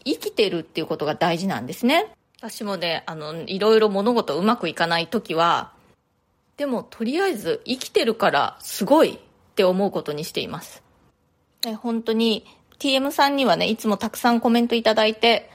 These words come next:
ありがとうございます。今年も引き続きよろしくお願いします。え、今日はそろそろこの辺で終わりにしたいと思います。今日の放送が気に入ってくださったら、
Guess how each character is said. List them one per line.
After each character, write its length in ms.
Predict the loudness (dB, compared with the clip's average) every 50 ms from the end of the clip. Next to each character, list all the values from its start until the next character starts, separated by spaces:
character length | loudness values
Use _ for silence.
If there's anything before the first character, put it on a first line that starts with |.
| _ _ _ _ _
あ 80 | -6 -4
り 100 | 0 0
が 100 | 0 0
と 100 | 0 -2
う 20 | -2
ご 60 | -2
ざ 160 | 0 0 0
い 60 | 2
ま 160 | 2 2 2 0
す。 220 | 0 -6 -12 -16 _ _ _ _ _ _ _ _ _ _
今 120 | -14 -12
年 220 | -10 -10 -6 -2 -2
も 120 | -2 -2
引 80 | -2 -6
き 120 | -10 -10
続 220 | -8 -8 -8 -10 -10
き 220 | -6 -2 0 2
よ 100 | 4 4
ろ 100 | 4 2
し 80 | 0 0
く 100 | 2 2
お 60 | 2
願 220 | 4 4 2 0
い 40 | 0
し 140 | -2 -2 0
ま 120 | 0 0
す。 280 | -2 -6 -12 -14 -16 -20 _ _ _ _ _ _ _ _ _ _ _ _ _ _ _ _ _ _ _ _ _ _ _ -20
え、 40 | -18
今 260 | -12 -4 -2 0 4
日 60 | 4
は 180 | 4 2 2 -2
そ 160 | -4 -2 0
ろ 100 | 0 0
そ 120 | 0 0 -2
ろ 80 | -2
こ 140 | -2 -2 -4
の 80 | -4 -2
辺 200 | -4 -4 -2 0
で 80 | 2
終 60 | 2
わ 80 | 2 2
り 120 | 0 0
に 120 | -2 -2 -4
し 80 | -2
た 120 | 0 0 0
い 80 | 0
と 100 | -2 -4
思 160 | -6 -6 -8 -8
い 60 | -4
ま 180 | 0 0 0
す。 200 | 0 -2 -8 -14 -18 -20 -20 -20 -20 _ _ _ _ _ 0
今 120 | 2 2
日 60 | 2
の 60 | 2 2
放 180 | 2 2 2 2
送 160 | 0 0 0
が 120 | 0 -2
気 140 | -2 -2 0
に 80 | 0 0
入 60 | 0
っ 20 |
て 100 | 0 0
く 80 | 2 2
だ 120 | 2 2
さ 120 | 4 2 0
っ 100 | 2 2
た 80 | 2 4
ら、 260 | 4 2 2 -2